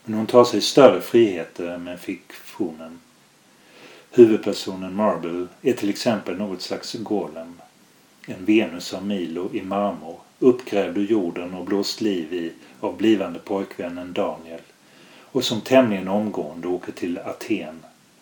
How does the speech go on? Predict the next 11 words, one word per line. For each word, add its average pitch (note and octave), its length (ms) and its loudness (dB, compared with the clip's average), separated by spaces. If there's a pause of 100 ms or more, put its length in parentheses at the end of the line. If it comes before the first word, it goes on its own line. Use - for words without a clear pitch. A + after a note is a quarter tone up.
(140)
går A#2 160 6
på - 180 -6
museer F#2+ 680 -2 (140)
och A2 100 -10
tittar G2 260 2
på F2+ 200 -8
andra F2+ 300 -8
marmorfigurer. - 920 -10 (1080)
Kanske A2+ 320 6
är G#2 140 10
det F#2+ 160 -6